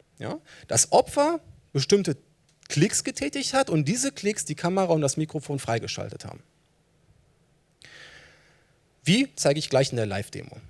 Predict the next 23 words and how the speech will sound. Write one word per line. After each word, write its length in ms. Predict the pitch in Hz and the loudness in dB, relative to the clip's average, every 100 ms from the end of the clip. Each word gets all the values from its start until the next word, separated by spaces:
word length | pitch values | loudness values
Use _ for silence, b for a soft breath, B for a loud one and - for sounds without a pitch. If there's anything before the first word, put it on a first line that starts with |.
| _ - - - - | _ -20 -20 -20 -16
Oder 160 | 120 110 | -8 -6
wie 60 | 120 | -4
es 100 | 117 | -4
damals 320 | 110 107 - | -2 -2 -2
war 80 | 101 | -2
als 140 | 98 | -2
Aufzeichnung. 500 | 98 - 101 - - - _ _ _ _ _ _ _ B B B B B B _ | -6 -6 -10 -12 -20 -20 _ _ _ _ _ _ _ B B B B B B _
Und 440 | - 180 185 185 - _ _ _ _ | 6 8 6 0 -8 _ _ _ _
dieser 320 | 139 143 135 | -4 0 2
Angriff 540 | 139 214 269 349 - - _ _ _ - | 2 2 2 2 0 -18 _ _ _ -6
hat 160 | 156 | 0
was 140 | 196 214 | 0 -2
mit 160 | 196 | -8
Klicks 320 | - 165 - | -4 -2 -2
zu 100 | - | -4
tun. 300 | 107 - - _ _ - | -8 -14 -20 _ _ -18
Ja? 200 | 101 151 269 _ _ _ _ | -10 -10 -10 _ _ _ _
Klicks, 320 | - 269 - | -2 0 0
die 80 | 233 | -2
entführt 500 | - 180 185 180 170 | -4 -2 4 4 4
werden, 340 | 107 95 - - | -4 -8 -10 -18
also 160 | - 120 | -10 -4
gehijackt. 760 | 135 127 139 139 - - - | -4 0 0 0 -4 -8 -18